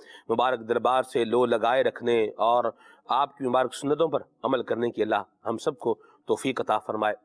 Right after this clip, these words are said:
हमारी आल औलाद को भी अल्लाह ये नसीब फरमाए। आमीन, आमीन, बिजाहिन नबील अमीन अलैहि व अला आलिहि अफदल सलावाति व तस्लीम। हज़रत सैयदना जुनैद बगदादी रहमतुल्लाह ताला अलैह, गौस पाक की मशाइख में से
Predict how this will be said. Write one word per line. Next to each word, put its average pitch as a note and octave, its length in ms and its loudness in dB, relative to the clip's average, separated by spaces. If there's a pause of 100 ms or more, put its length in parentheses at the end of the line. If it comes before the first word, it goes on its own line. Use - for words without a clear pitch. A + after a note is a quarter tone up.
(100)
हमारी G#2+ 300 -2
आल G#2+ 180 0
औलाद A2 300 0
को G#2+ 60 -6
भी G#2 180 -8
अल्लाह G2 180 -4 (320)
ये G#2 60 -6
नसीब G2+ 260 -6
फरमाए। A2 320 -2
आमीन, A2+ 520 0
आमीन, A2+ 380 -2 (320)
बिजाहिन A2 680 -2
नबील A#2 300 -8
अमीन A2 260 -6
अलैहि G#2 340 -4
व G#2 40 -8
अला G#2 320 0 (340)
आलिहि B2 400 -2
अफदल A2+ 200 -4
सलावाति G#2 520 -2 (280)
व G2+ 80 -2
तस्लीम। G#2 440 -8 (360)
हज़रत A#3+ 360 0
सैयदना F#3 800 -4 (220)
जुनैद C#3+ 420 -2
बगदादी A2+ 500 -2 (320)
रहमतुल्लाह A#2+ 560 -2
ताला G#2+ 540 -2 (300)
अलैह, A#2 180 -2 (1000)
गौस F#3 420 0
पाक F3 280 0
की D#3+ 100 -8
मशाइख C3+ 500 -2
में B2 140 -6
से A#2 220 -8